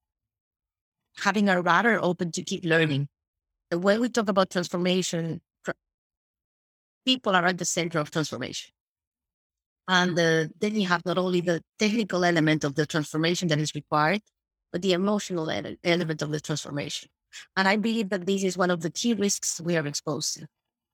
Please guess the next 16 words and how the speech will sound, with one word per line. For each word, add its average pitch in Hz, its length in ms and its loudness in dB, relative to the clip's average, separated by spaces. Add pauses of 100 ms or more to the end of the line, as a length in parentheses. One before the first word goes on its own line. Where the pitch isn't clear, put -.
(520)
Fear, 170 540 2 (320)
uncertainty, 170 920 0 (600)
eh, 175 480 2
and 170 320 0
these 208 440 0
elements 175 560 2
of 160 240 -4 (920)
very 196 320 2
human, 185 640 2 (580)
eh, 165 520 2
realities 170 1200 0 (800)
produce 170 840 -2 (160)
a 180 60 4
lot 175 140 2
of 170 80 -2
inertia. 156 580 -2